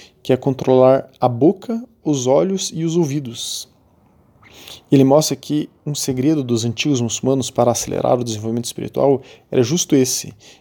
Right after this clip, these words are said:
vigiar atentamente o que permitimos que entre em nossos ouvidos. Se começarem a fazer fofoca próximo de nós,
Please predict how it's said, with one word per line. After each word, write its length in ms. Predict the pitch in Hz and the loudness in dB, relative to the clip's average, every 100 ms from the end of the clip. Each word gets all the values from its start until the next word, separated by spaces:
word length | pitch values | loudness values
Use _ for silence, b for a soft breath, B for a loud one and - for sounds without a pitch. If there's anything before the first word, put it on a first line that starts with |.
| B | B
vigiar 480 | 123 117 117 131 - | -6 -4 0 2 2
atentamente 540 | 147 135 127 131 143 | -2 -4 -4 -6 -6
o 40 | 127 | -8
que 120 | 123 | -6
permitimos 800 | 131 131 123 - 170 170 123 - | -4 -4 -4 -4 -2 -2 -2 -6
que 200 | - - | -8 -2
entre 400 | 170 196 196 - | 2 2 2 2
em 60 | 127 | 2
nossos 300 | 123 - 117 | 0 -2 -4
ouvidos. 720 | 110 117 - - - - - _ _ _ B B B | -2 -4 -6 -10 -10 -10 -16 _ _ _ B B B
Se 140 | - | 0
começarem 420 | 139 131 - 143 143 | 2 2 4 4 4
a 20 | |
fazer 220 | 123 120 | 0 -2
fofoca 460 | 110 - 127 139 - | -2 -6 -2 -2 -4
próximo 360 | - 110 - | -6 -6 -8
de 60 | 98 | -6
nós, 380 | 151 160 - | -4 -4 -6